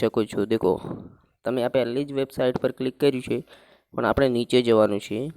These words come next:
નીચે સ્ક્રોલ કરવાનું છે, નીચે સ્ક્રોલ કરવાનું છે, સ્ક્રોલ કરતાં કરતાં નીચે જવાનું છે. નીચે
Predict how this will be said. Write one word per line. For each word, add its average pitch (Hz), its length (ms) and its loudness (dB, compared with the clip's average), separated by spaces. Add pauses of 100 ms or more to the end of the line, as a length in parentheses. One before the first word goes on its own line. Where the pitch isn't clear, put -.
(280)
નીચે 117 300 -4
સ્ક્રોલ 131 340 2
કરવાનું 127 360 0
છે, 127 80 -4 (120)
નીચે 123 300 -4 (100)
સ્ક્રોલ 127 380 2
કરવાનું 123 340 2
છે, 127 100 -2 (3000)
સ્ક્રોલ 143 380 2
કરતાં 131 280 6
કરતાં 131 300 4 (220)
નીચે 135 240 0
જવાનું 123 320 4
છે. 135 100 -4 (2500)
નીચે 131 280 -2